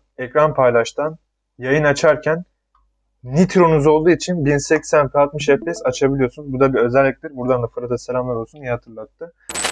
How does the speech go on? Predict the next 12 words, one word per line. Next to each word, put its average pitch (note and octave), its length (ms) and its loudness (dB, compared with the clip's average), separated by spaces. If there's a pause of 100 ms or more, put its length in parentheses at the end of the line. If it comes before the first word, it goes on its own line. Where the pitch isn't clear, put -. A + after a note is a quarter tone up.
(160)
Video F#3 380 2
neden F#3 320 4
dokuz C#3+ 260 2
dakika B2+ 340 -4
oldu? D3 320 -2 (480)
Ben G3 300 2
bunu, F3+ 340 2 (380)
emin D#3 360 4
olun G#2 280 -2 (360)
ama C#3+ 280 -2 (100)
emin D3 400 2
olun, C#3 380 2